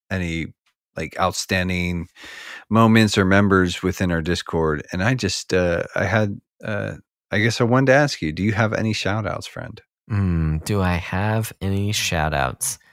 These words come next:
Speaker 2: Um, I, nothing comes to mind, and that's primarily because I haven't been super active. <laughs> The, the thing that comes to mind, uh, on the Discord was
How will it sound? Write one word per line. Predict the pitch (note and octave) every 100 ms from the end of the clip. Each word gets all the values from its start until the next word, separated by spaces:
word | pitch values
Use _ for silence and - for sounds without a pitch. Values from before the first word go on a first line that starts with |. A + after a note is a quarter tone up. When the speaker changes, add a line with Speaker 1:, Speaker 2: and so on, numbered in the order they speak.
| _ _ _ _ -
Speaker 2:
Um, | G2+ F#2+ F2 E2 -
I, | E2+ F2+ F2 F2 F2 F2 -
nothing | F#2 F#2 F#2+ F#2+ G2 G2+ C3 - D#3+ E3 E3+ D#3+
comes | - C#3 D3+ C#3+
to | D#3
mind, | D#3 B2+ E2+ C#2+ E2+ G#2+ -
and | - F2+
that's | F2 E2+ -
primarily | - F#2 F2 F2 F#2+ F#2+ G#2 A2
because | G2 F2+ F#2 E2 - - _ _ _
I | - B2
haven't | G#2+ F2 E2
been | D#2+ F2
super | E2+ - F#2 E2+
active. | B1 D#2+ E2 E2+ D#2+ - - - -
<laughs> | A#2
The, | C3+ C3+ B2+ A#2+ - - -
the | B2
thing | A2+ C#3+ C#3
that | A2+
comes | B2 A2+
to | A#2+
mind, | A2+ G#2+ G#2 G2+ -
uh, | G2+ F#2 -
on | G2+
the | F#2
Discord | F2 F#2+ - G2 F2 E2+ F#2
was | F#2+ F2+ F2